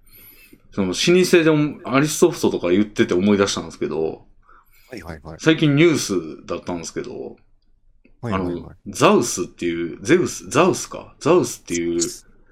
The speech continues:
Speaker 1: あの、エロゲーメーカーが、あの、先月末に破産申請したとか言って。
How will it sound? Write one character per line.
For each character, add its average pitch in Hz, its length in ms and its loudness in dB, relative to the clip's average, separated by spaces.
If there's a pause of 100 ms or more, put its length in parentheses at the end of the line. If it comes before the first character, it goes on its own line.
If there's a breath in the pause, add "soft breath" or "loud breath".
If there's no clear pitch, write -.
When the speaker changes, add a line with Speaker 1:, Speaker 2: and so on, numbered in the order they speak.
(500)
Speaker 1:
あ 85 100 -8
の、 85 340 -6
エ 101 60 4
ロ 127 140 6
ゲ 135 120 6
ー 127 40 4
メ 131 160 4
ー 120 60 0
カ 90 100 0
ー 82 100 -4
が、 82 320 -8 (1080)
あ 90 80 -10
の、 80 400 -10
先 139 220 2
月 135 200 2 (160)
末 98 200 -4
に 85 120 -8
破 101 200 -6
産 120 280 4
申 135 200 4
請 85 200 -2
し - 80 -8
た - 100 -4
と - 100 -14
か - 100 -10
言 - 20 -8
っ 82 40 -12
て。 - 180 -16